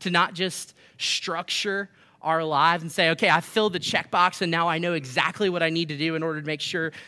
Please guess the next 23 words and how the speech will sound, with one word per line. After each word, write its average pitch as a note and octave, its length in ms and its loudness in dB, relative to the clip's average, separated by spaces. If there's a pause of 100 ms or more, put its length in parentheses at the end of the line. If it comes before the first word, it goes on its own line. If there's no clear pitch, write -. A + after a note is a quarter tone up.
that D#3 120 0
God's D3+ 220 0
happy D#3+ 280 -12
with F#3 160 -8
me." F#3 120 -6
No, A3+ 240 -8
it's - 380 -12 (200)
sometimes C4 640 -2 (400)
wildly G#3 480 0
inefficient. C3+ 540 -6 (720)
We're G#3+ 100 -2
gonna A#3 140 4
take A3 200 -2
about F#3 200 -2
ten G3 200 -2
minutes G3+ 280 -2
and F3+ 80 -6
we're F3 80 -4
just E3 160 -10
gonna F3 260 -4 (500)
eat F3+ 220 -10
bread F3 320 -2
and D#3 300 -10